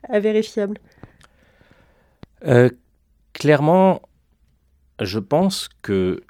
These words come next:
Speaker 2: la considération de cette métier, de ces métiers est en train de changer. Euh, tous, tous les métiers, euh, on va dire, que ré-, réalisés par les invisibles, en gros, dont on a beaucoup parlé, euh, peut-être pendant la période covid,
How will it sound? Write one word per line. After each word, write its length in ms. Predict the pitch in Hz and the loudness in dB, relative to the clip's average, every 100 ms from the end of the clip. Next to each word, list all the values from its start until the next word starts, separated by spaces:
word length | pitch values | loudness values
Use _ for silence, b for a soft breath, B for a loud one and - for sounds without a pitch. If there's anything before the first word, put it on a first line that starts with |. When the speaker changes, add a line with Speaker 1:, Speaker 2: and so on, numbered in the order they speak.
| - | -18
Speaker 2:
la 80 | 80 | -10
considération 800 | 131 127 135 139 120 117 143 143 | -8 -6 -4 -2 -2 -4 -4 -6
de 60 | |
cette 280 | - 104 - | -6 -8 -6
métier, 640 | 92 - 107 120 147 160 | -8 -6 -2 -2 -2 -4
de 80 | 101 | -8
ces 160 | 92 120 | -8 -4
métiers 400 | 113 92 - 69 | -4 -4 -6 -6
est 100 | - | -4
en 100 | 92 | -6
train 160 | - | -6
de 40 | 127 | -8
changer. 460 | - 101 85 73 95 b b b - | -6 -8 -8 -10 -14 b b b -12
Euh, 380 | 80 78 76 - - - - - - - - - - - | -8 -8 -10 -12 -16 -18 -20 -20 -20 -20 -20 -20 -20 -12
tous, 220 | - 98 | -8 -8
tous 140 | 101 104 | -4 -2
les 120 | 107 | 0
métiers, 480 | 104 95 117 120 110 | 0 -2 0 2 4
euh, 320 | 92 85 73 | 2 0 -4
on 120 | 53 | -8
va 140 | 82 87 | -8 -6
dire, 240 | 98 107 | -4 -6
que 480 | - 87 85 - 50 | -8 -8 -8 -8 -8
ré-, 200 | - 95 | -4 -2
réalisés 500 | 87 95 95 95 98 | 0 0 0 0 0
par 160 | 113 85 | 0 0
les 200 | 85 90 | 0 0
invisibles, 500 | 95 104 107 113 82 | 0 0 -2 -2 -4
en 140 | - 87 | -6 -6
gros, 300 | 85 107 90 B B B - | -2 -2 -2 B B B -6
dont 120 | 90 | -4
on 100 | 85 | 0
a 100 | 90 | 0
beaucoup 300 | 85 92 - | 2 0 -4
parlé, 480 | 98 101 90 101 104 | 0 2 4 4 4
euh, 260 | 90 87 87 | 4 2 0
peut-être 400 | - 90 98 92 | -2 -2 -2 -2
pendant 220 | 87 85 | -4 -2
la 140 | 87 | -2
période 320 | 85 85 87 82 | -2 -2 -2 0
covid, 460 | 104 104 143 107 | 0 0 0 0